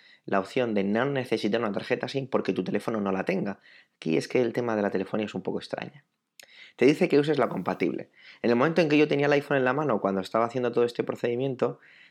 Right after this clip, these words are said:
tenía la conexión con T-Mobile, así que, pff, directamente cogí esa sim. Sigues unos pasos muy sencillos, te registras y ya está. Tienes teléfonos y S M S.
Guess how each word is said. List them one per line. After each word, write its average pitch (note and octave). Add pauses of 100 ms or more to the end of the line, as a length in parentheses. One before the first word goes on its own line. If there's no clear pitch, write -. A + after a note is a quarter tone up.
(160)
tenía G2+ (180)
la G2
conexión F#2+
con G2
T-Mobile, A#2
así F#2
que, F2+
pff, -
directamente G2
cogí G2
esa -
sim. - (1000)
Sigues D3
unos A2
pasos G2
muy D3
sencillos, C#3+ (320)
te G#2
registras C#3+ (100)
y G#2
ya G2
está. - (600)
Tienes B2+
teléfonos D3+
y B2
S A#2
M G2+
S. -